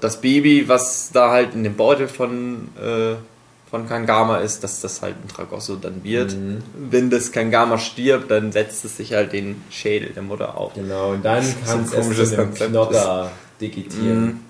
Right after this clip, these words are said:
Speaker 2: Was auch irgendwie alles Sinn macht. Und da gibt's ja auch recht gute Belege dafür, dass halt zum Beispiel die Körperform von einem Baby Kangama und einem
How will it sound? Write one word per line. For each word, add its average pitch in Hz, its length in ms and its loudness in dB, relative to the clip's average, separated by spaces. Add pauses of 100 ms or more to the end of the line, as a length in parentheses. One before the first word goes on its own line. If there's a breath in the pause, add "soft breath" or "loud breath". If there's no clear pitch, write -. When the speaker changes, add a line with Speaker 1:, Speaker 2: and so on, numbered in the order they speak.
(920 loud breath)
Speaker 2:
Was - 220 -8
auch - 200 0
irgendwie 123 400 2
alles 123 340 0
Sinn 131 200 -2
macht. 92 380 -4
Und 101 100 -6
da 101 60 -6
gibt's - 240 -6
ja 104 160 2
auch 113 260 2 (1300 soft breath)
recht 131 360 -2 (540)
gute 139 720 0 (320)
Belege 127 440 2
dafür, 117 520 2
dass 107 180 -4
halt 107 160 0
zum 107 120 -4
Beispiel 107 340 2
die 95 100 -12
Körperform 120 840 2
von 107 120 -4
einem 101 200 -6
Baby 120 320 -4
Kangama 104 760 -2
und 98 280 -6
einem 95 260 -6